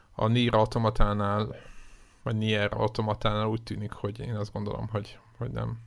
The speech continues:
Volt egy olyan pont, képzeld el, Warhawk, neked mondom, elég fura játékmechanikán kezdtem, hogy a A főbossz, ugye, az első szakaszon ott még nincs bent, és az ott megölt engem, mert bele-, belegurultam így a, ebbe a fűrészbe, talán ez nem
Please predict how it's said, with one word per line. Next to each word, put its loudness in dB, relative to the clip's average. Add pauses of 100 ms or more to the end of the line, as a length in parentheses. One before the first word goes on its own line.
(540)
Volt 8
egy 10
olyan 4
pont, 2
képzeld 2
el, 0 (420)
Warhawk, -4
neked 0
mondom, -2
elég -4
fura -4
játékmechanikán -2
kezdtem, -2
hogy 2
a 6 (600)
A 0
főbossz, 6
ugye, 4
az 4
első 6
szakaszon 0
ott -2
még 0
nincs 2
bent, 2
és -2
az 2
ott 2
megölt 0
engem, 0 (240)
mert 0
bele-, 2 (140)
belegurultam 2
így -2
a, 0 (280)
ebbe -6
a -4 (440)
fűrészbe, -4
talán -4
ez -4
nem -4